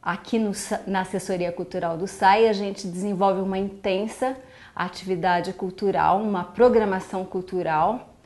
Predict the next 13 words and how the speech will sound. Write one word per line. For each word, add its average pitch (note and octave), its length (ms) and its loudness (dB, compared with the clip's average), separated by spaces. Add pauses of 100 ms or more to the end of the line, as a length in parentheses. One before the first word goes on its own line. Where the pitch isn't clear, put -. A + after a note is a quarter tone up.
(220)
através F#3 520 0
de E3+ 160 -4
dois G#3+ 480 2
programas, F3+ 1040 0
o - 20 -18
programa F3 520 -4
Aluno G#3+ 240 -2
Artista C4 920 -2 (420)
e G#3 120 -2
o G#3 40 -2
programa G3 680 0
Ação A3+ 360 0
Cultural G#3+ 720 0